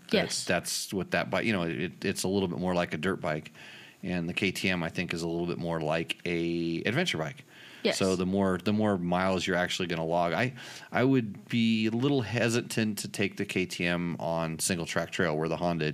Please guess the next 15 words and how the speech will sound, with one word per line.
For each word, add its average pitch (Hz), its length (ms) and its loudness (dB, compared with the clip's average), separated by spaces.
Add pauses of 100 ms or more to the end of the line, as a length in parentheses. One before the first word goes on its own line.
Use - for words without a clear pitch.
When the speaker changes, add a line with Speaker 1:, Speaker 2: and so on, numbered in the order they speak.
Speaker 1:
it - 180 -2
wouldn't 82 240 -2
even, 82 460 -4
it 90 60 0
wouldn't 90 260 2
even 80 160 -2
faze 73 300 -4
me. 69 100 -6 (400)
Speaker 2:
Yes. - 340 -2 (100)
Speaker 1:
For - 120 -4
the 82 80 -2
most 78 260 -4
part. 71 200 -2 (1500)
So, 104 560 4
uh, 101 420 4